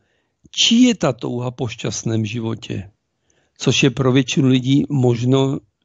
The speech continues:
definovat jako život s co nejmenší mírou utrpení nebo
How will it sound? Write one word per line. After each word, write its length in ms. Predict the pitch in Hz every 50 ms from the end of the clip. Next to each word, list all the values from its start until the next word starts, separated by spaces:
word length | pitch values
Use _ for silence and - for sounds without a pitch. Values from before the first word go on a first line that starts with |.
| _ _ _ _ _ _ -
definovat 800 | 120 113 135 131 - - 147 131 135 131 113 120 131 135 -
jako 280 | 139 131 127 - 151 131
život 560 | 110 107 127 123 113 123 127 127 139 - - - _ _ _ _ _ _ _ _ _ _ -
s 60 | -
co 160 | - - 143
nejmenší 560 | 127 131 131 131 139 135 127 - - - 143
mírou 400 | 131 127 127 135 139 135 135 123
utrpení 680 | 127 131 117 110 - 120 110 - - 127 123 123 123 123
nebo 300 | 127 120 117 123 113 117